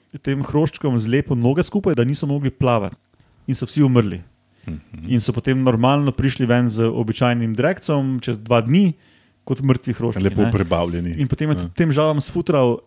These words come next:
Speaker 1: ene sorodne hrošče, vodne tudi, in so tudi po dveh dneh prišli mrtvi ven, ne.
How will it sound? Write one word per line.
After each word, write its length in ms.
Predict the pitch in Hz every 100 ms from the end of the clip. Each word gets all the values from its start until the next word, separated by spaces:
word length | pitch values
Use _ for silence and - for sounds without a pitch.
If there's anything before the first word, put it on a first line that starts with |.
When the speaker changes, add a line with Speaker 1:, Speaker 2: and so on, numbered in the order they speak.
| _
Speaker 1:
ene 300 | 139 135 135
sorodne 500 | - 131 127 190 185
hrošče, 540 | 160 180 185 - 160 131
vodne 360 | 123 170 156
tudi, 340 | 139 180 165 135 _ _ _
in 40 | 147
so 120 | 139
tudi 240 | - 208
po 160 | - 139
dveh 200 | 113 143
dneh 280 | 127 131 117
prišli 320 | - 127 135
mrtvi 320 | 120 117 123
ven, 240 | 110 110 95
ne. 160 | 104